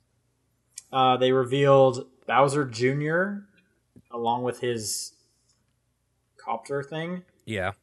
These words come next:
Speaker 1: Clown car. Uh, Dark Pit for the three D S version.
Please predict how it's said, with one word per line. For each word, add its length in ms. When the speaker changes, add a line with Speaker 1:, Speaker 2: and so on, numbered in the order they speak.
Speaker 1:
Clown 360
car. 340
Uh, 280
Dark 380
Pit 240
for 140
the 60
three 240
D 120
S 200
version. 560